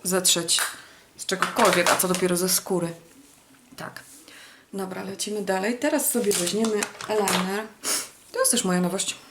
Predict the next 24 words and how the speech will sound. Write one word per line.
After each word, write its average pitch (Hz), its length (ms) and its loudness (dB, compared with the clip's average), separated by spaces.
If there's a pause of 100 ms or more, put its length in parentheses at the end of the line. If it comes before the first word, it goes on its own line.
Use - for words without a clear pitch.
(340)
Zawsze 214 280 -4
miałam 196 300 0
z - 240 2 (260)
Golden 196 320 2
Rose 185 260 -6
eyeliner. 233 380 0
To 220 100 -6
jest 208 100 -2
eyeliner 202 400 -2
w - 80 -10
pisaku 202 580 -2
z, 180 60 -4
z, 170 420 -6
z, 214 180 -4 (560)
z - 120 2
Eveline. 180 580 0 (1300)
Same 196 260 -8
dobre 185 260 -8
opinie 185 320 -8
słyszałam. 180 480 -10
Dwadzieścia 190 580 -10
cztery 190 420 -12
na 185 260 -12
siedem. 180 960 -8